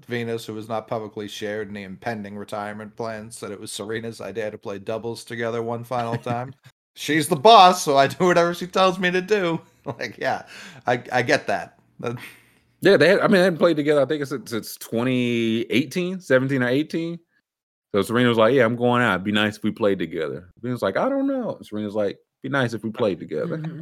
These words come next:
Speaker 3: She's like, "I'll, I'll
Speaker 2: Um,
Speaker 3: see you there." Yeah.
Speaker 2: <laughs> Yeah, um,
Speaker 3: I'll have the,
Speaker 2: "I will,
Speaker 3: I'll
Speaker 2: I will
Speaker 3: bring
Speaker 2: arrange your travel.
Speaker 3: <laughs>
Speaker 2: Your fare."
Speaker 3: She's like, "I'll bring the rackets. You don't have to worry about anything. Just,
Speaker 2: <laughs>
Speaker 3: just bring yourself. Bring yourself."
Speaker 2: <laughs> Just bring yourself. Uh,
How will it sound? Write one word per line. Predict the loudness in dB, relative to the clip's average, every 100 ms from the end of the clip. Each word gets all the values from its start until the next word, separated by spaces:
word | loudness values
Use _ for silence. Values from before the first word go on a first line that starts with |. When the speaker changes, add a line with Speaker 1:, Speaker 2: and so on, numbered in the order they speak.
| -10
Speaker 3:
She's | -4
like, | 2
"I'll, | 4 4
I'll | 4
Speaker 2:
Um, | 2
Speaker 3:
see | 0 -2
you | -2
there." | 0 2 0 -4 -14
Yeah. | -12 -14 -12 2
Speaker 2:
<laughs> |
Yeah, | 8 8 8
um, | 6 6 4 -2 -8 _ _ -18 -16 -18 -18 -14 -6
Speaker 3:
I'll | -4
have | 0
the, | 4
Speaker 2:
"I | 6
will, | 8
Speaker 3:
I'll | 6
Speaker 2:
I | 6
will | 6
Speaker 3:
bring | 6 4
Speaker 2:
arrange | 4
your | 0
travel. | 2 4 4 2 -4 -8
Speaker 3:
<laughs> | -2
Speaker 2:
Your | 0
fare." | 0 2 2 0 -6 -12
Speaker 3:
She's | -4 0
like, |
"I'll | 0
bring | -2 -2
the | 2
rackets. | 4 4 2 -4 -4 -8
You |
don't | -6
have | -6 -8
to | -8
worry | -8
about | -6 -6
anything. | -8 -12 -14 -14 -12
Just, | -12 -4
Speaker 2:
<laughs> | -2 -2
Speaker 3:
just | -4
bring | -4 -4
yourself. | -2 -2 -4 -6
Bring | -10
yourself." | -8 -6 -6 -8 -12 -16 -18
Speaker 2:
<laughs> | -20 -14
Just | -10
bring | -6 -4
yourself. | -4 -6 -10 -10 -18 -14
Uh, | -10 -10 -10